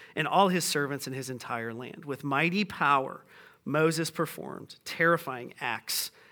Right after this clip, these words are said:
in the sight of all Israel." Next verse, Joshua one. After the death of Moses, the Lord's servant,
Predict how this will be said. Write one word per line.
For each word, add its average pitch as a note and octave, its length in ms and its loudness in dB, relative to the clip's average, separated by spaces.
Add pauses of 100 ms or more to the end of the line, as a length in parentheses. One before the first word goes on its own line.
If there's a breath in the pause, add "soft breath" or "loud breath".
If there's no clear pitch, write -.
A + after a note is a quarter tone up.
(120)
in C#3 120 0
the A#2+ 80 -4
sight C3+ 380 0
of C3+ 120 -8
all C3+ 480 -6
Israel." - 460 -10 (1800)
Next A#2+ 420 -10
verse, - 560 -12
Joshua A#2+ 380 -8
one. - 240 -18 (880 soft breath)
After G3+ 320 8
the E3 140 -4
death F3 340 0
of C#3+ 160 -6
Moses, D3+ 640 -4
the C#3+ 140 -6
Lord's D3+ 300 0
servant, D3+ 640 -4